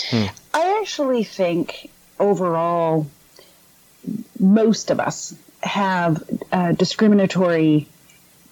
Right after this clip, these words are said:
Speaker 2: attitudes toward people living in homelessness, including government officials. I think in this country, there's generally a sense of, like, "Oh, we should provide charity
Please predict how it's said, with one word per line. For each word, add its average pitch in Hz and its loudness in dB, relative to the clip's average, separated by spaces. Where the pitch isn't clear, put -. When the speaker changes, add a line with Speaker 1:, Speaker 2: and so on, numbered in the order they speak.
Speaker 2:
attitudes 185 0
toward 170 0
people 170 0
living 151 2
in 143 2
homelessness, - -2
including 226 4
government 147 2
officials. - -6
I 233 -2
think 320 2
in 320 4
this 285 2
country, 254 0
there's 202 0
generally 240 0
a 208 2
sense 202 -2
of, 190 2
like, - 0
"Oh, 214 2
we 220 2
should 196 0
provide 220 0
charity 233 -2